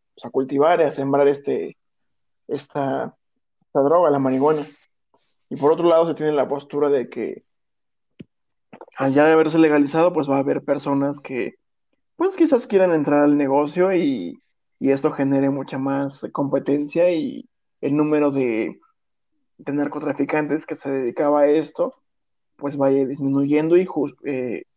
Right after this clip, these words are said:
busquen otro tipo de, de ingresos, otro tipo de, de actividades para generar el dinero que generaban,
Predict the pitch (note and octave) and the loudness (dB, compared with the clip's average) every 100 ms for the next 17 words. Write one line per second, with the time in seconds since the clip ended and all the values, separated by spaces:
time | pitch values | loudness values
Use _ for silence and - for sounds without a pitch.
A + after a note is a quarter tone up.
0 | _ - F#3 G3 F#3 E3 D#3 D3+ D#3+ D#3+ | _ 0 0 2 2 2 2 2 2 2
1 | C#3+ F2 - C#3 C#3 C#3 C#3+ D3 D3+ D3 | 2 0 0 0 0 2 2 2 -2 -4
2 | D3 D3 D3+ C#3 D2+ - _ _ _ C#3+ | -4 -4 -2 -2 -2 -8 _ _ _ -2
3 | D3 C#3+ C#3+ C#3 C#3 D3+ - A#2+ - C3+ | -2 -2 -2 2 2 2 0 -2 -4 -6
4 | C3+ C3+ C3+ C#3 C#3 C#3 C#3+ C#3+ D3+ C#3 | -4 -2 -2 -4 -4 -4 -6 -10 -8 -6
5 | C3+ C#3 D#3 | -4 -4 -6